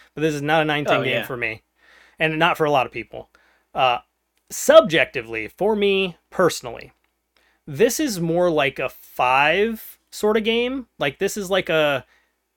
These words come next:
Speaker 1: I don't even think it's a six, man. Like, I can't say six at all. Like, I was thinking of our Loud Thumb scale, which we did way back in the day, which we only bust out once in a while. And our Loud Thumb scale was like,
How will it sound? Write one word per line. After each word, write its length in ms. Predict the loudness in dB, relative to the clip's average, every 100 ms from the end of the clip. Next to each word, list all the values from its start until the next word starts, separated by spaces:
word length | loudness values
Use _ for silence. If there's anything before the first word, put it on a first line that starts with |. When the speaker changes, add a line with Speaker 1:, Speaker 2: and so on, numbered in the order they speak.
| _ 2
Speaker 1:
I 100 | 4
don't 160 | 6
even 220 | 4 2
think 240 | 4 4 4
it's 140 | -4
a 60 | -8
six, 420 | -4 -4 -4 -6
man. 240 | -4 -2
Like, 160 | -4 -2
I 80 | -4
can't 300 | -2 -6 -4
say 240 | -4 -2
six 380 | -4 -4 -6 -4
at 100 | -2
all. 240 | 2 2 2
Like, 200 | 0 -2
I 60 |
was 140 | -4 -4
thinking 200 | -2 2
of 60 |
our 100 | 2
Loud 320 | 4 2 2
Thumb 160 | 2 -4
scale, 400 | -4 -2 0 0
which 140 | -2
we 80 | -2
did 220 | 2 2 4
way 160 | 2
back 260 | 2 0 -2
in 80 | -4
the 80 |
day, 220 | 0 2 2
which 160 | -2
we 140 | 0 0
only 180 | 2
bust 300 | 2 0 0
out 180 | -2 -2
once 180 | -6 -8
in 60 | -6
a 60 |
while. 420 | -2 -2 -2 -4 -8 -20 -20 -20 _
And 260 | 2 2 4
our 140 | 2
Loud 300 | 0 0 0
Thumb 160 | 0 -2
scale 380 | -2 0 2 2
was 140 | 0
like, 340 | 0 -2 -4